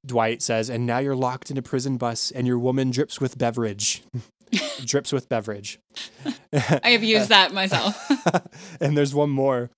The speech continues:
Speaker 1: that I have listed, at least. It's when he confesses to Jim what's really got him down. Uh,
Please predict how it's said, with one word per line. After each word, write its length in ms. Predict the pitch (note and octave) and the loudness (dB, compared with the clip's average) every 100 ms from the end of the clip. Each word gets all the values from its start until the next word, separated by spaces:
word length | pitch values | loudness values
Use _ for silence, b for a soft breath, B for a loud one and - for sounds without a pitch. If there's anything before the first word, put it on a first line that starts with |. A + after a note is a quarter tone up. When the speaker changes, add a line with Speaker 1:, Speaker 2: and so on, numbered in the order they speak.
| - | -4
Speaker 1:
that 120 | C3 | 0
I 40 | A#2 | 0
have 280 | A2+ A2+ - _ _ | -2 -6 -16 _ _
listed, 360 | C#3+ A#2+ - A2 | -6 -4 -4 -4
at 80 | A2+ | -4
least. 280 | G#2+ A2 - _ _ _ _ - | -6 -6 -8 _ _ _ _ -10
It's 160 | B2+ | -4
when 120 | C#3+ C#3 | 0 0
he 60 | |
confesses 420 | - C3 C#3 C3+ C3 | -2 0 0 0 -4
to 100 | B2 | -4
Jim 420 | A#2 A2 G2 G#2 - | -2 -4 -6 -14 -8
what's 220 | B2+ A2+ C3+ | -4 -2 0
really 240 | B2+ A2+ | 0 -2
got 140 | A2+ | -4
him 120 | G#2+ G#2+ | -6 -2
down. 480 | A#2 A2+ F#2+ G#2 - _ _ _ _ - | -2 -2 -4 -10 -16 _ _ _ _ -18
Uh, 180 | A2 | -16